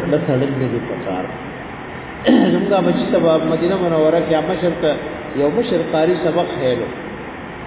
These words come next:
زه به ور سره ملاو کړم. ا، د عربو د قراو طریقه دا وي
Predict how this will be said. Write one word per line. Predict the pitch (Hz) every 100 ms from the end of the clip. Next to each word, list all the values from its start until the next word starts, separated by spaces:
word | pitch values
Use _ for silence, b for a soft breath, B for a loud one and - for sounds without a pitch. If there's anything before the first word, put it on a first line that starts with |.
| -
زه | 147 190
به | 208
ور | 180 170
سره | 170 151
ملاو | 139 131 139 147
کړم. | 143 135 - - - - - -
ا، | - 131
د |
عربو | 147 160 170 165
د | 165
قراو | 165 160 165 175 175
طریقه | 175 160 160 180
دا | 170 185
وي | 175